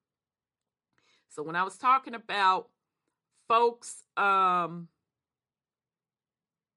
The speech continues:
renaming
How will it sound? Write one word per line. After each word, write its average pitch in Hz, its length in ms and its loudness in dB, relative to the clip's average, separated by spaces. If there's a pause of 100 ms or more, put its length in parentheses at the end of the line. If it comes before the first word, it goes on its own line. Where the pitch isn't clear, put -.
(1300)
renaming 240 1040 -4